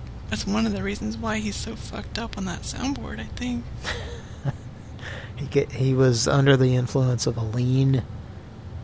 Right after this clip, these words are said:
Speaker 2: comma, mean, boxing, or, or fat grilling machine.
Speaker 1: He took
Speaker 2: Fat,
Speaker 1: six hundred
Speaker 2: fat
Speaker 1: leaf.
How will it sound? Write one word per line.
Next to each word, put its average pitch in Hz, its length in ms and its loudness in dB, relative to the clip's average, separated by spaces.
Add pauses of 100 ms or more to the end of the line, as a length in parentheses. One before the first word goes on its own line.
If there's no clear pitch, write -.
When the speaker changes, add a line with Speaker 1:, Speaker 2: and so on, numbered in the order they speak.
(360)
Speaker 2:
comma, 120 400 0 (220)
mean, 127 560 2 (800)
boxing, 113 760 -2 (760)
or, - 180 -4 (100)
or - 240 -4
fat 127 440 0 (460)
grilling 117 580 0
machine. 123 540 -2 (2500)
Speaker 1:
He 285 240 2
took 240 260 6
Speaker 2:
Fat, 226 260 8
Speaker 1:
six - 220 0
hundred 190 160 0
Speaker 2:
fat 175 280 6
Speaker 1:
leaf. 113 140 4